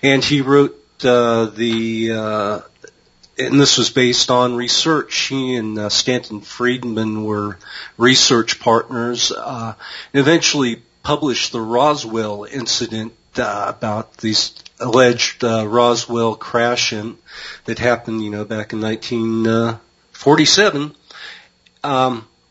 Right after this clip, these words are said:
and so that was nineteen seventy-nine, eighty. That book came out. Around that, uh, same time, Moore was approached by, uh, a, uh, Intel, uh, official, high level apparently, who went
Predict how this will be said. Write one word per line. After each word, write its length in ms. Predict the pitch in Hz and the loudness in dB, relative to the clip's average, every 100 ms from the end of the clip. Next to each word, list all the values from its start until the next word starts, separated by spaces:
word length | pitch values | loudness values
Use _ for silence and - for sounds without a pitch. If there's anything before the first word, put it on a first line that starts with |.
| _ - - _ | _ -12 -12 _
and 160 | 147 139 | -4 0
so 160 | - | 4
that 200 | 165 214 | 6 4
was 180 | 220 196 | 0 -4
nineteen 640 | 165 170 - - 156 151 139 | -2 -2 -4 -8 -6 -4 -4
seventy-nine, 840 | - 156 143 135 131 131 135 139 - | -2 -2 -2 -4 -2 0 0 -4 -4
eighty. 400 | 139 139 139 117 | -2 0 0 0
That 340 | 120 127 - - _ _ _ _ _ | 2 2 0 -12 _ _ _ _ _
book 380 | 123 117 - - | 0 0 -2 -12
came 400 | - 139 120 117 | -4 -2 0 -2
out. 340 | 120 120 123 135 | 0 2 2 0
Around 360 | 123 143 185 | 2 2 2
that, 280 | 143 120 - - | 0 -2 -6 -6
uh, 200 | 127 113 | -4 -2
same 300 | - 143 117 | -2 -4 -4
time, 380 | - 147 147 120 | -2 0 0 -2
Moore 440 | 117 123 127 131 | -6 -4 -2 -2
was 240 | 127 120 | -2 -4
approached 760 | 113 - - 123 120 - - - | -6 -8 -2 -2 0 -4 -6 -4
by, 540 | 113 110 107 110 113 | -2 0 -2 -4 -4
uh, 280 | 110 107 110 - - 101 104 | -6 -6 -6 -8 -6 -6 -6
a, 280 | 113 113 107 | -8 -8 -6
uh, 340 | 113 131 127 - - - - - - - - _ _ _ _ _ _ _ _ | -6 -6 -8 -14 -18 -14 -12 -10 -10 -12 -16 _ _ _ _ _ _ _ _
Intel, 720 | 156 160 143 143 135 123 113 113 107 107 | 6 6 6 4 6 6 4 2 -2 -6
uh, 40 | 104 | -8
official, 520 | - 120 131 127 - 127 | -14 -6 -2 0 0 2
high 240 | 135 135 | 2 2
level 400 | 123 156 123 104 | 2 0 0 -6
apparently, 640 | 101 120 117 117 - 127 127 | -8 -8 -8 -8 -8 -10 -6
who 160 | 127 | -4
went 260 | 117 120 | -2 -2